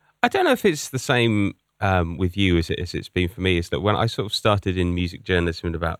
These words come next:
two thousand and five, and people are always like,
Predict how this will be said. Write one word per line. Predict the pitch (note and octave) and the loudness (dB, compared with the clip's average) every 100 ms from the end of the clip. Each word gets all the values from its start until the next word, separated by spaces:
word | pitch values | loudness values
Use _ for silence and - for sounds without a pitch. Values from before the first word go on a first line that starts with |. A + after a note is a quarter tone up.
| _ | _
two | - F#2+ | -6 -6
thousand | - F2 E2+ E2+ | 0 0 0 -2
and | E2 D#2+ D#2+ D#2 _ _ _ | -2 -2 -4 -8 _ _ _
five, | - F2+ E2+ - - - - _ _ _ _ | 2 2 2 -2 -6 -8 -14 _ _ _ _
and | G2 F#2+ | -4 -2
people | A#2 C3+ | -2 2
are | B2+ | 2
always | C3+ B2+ A2+ G#2+ | 4 4 2 2
like, | G#2+ F#2+ - | 2 2 0